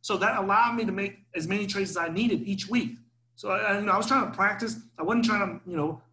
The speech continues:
uh, become a millionaire or go to the moon at that time. I was just trying to learn how to trade, right? So that's, and then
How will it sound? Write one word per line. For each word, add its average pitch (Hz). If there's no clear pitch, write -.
uh, 147
become 151
a 160
millionaire 185
or 143
go 156
to 170
the 160
moon 165
at 147
that 143
time. 190
I -
was 240
just 226
trying 220
to 208
learn 208
how 196
to 190
trade, 226
right? 180
So 185
that's, 254
and 202
then -